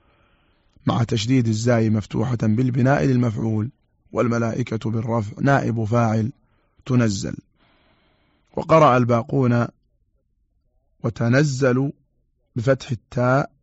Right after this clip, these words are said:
والنون والزاي المشددة، أصله "تتنزل" فحذفت إحدى التاءين، والملائكة بالرفع فاعل تنزل، كقوله:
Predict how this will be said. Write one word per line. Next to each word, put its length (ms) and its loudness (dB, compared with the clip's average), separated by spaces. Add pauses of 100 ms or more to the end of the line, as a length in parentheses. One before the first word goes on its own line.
(260)
والنون 580 2 (180)
والزاي 400 2
المشددة، 680 -4 (760)
أصله 420 -2
"تتنزل" 760 0 (840)
فحذفت 540 2
إحدى 200 -4
التاءين، 560 -4 (200)
والملائكة 720 2
بالرفع 560 -2 (160)
فاعل 580 2 (100)
تنزل، 520 0 (300)
كقوله: 600 4